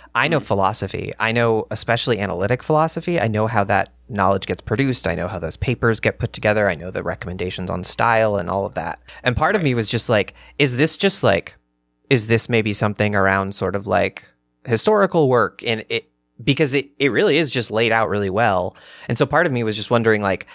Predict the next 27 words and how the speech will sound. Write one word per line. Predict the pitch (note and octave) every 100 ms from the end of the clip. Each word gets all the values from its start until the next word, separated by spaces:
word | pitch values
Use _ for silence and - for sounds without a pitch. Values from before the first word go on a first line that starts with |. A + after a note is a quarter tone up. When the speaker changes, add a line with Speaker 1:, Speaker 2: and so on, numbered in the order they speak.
| -
Speaker 1:
how | -
much | D#3 C3+ C3+
of | A2+
this | A#2 -
is | G#2+
also | G#2 A2 B2 G2+
just | G#2 -
method | G2 G2+ G#2 F#2 F#2 _ _ _ _ -
that | A#2
I'm | G#2 G#2
not | G2+
aware | F2 G2+ G#2
of | F2+
in | F#2+
terms | F#2 F#2 -
of |
history, | - C3 - E2 E2 G#2 - -
as | A2+
opposed | A2+ B2+ -
to | A#2+ G#2 G2
just | - B2 - - -
Maguey | A#2 A2 G#2+
being | G#2 G2+
incredibly | G2+ G2 G2+ F#2+ F#2
good | G2 G2
at | F2
this. | E2+ - -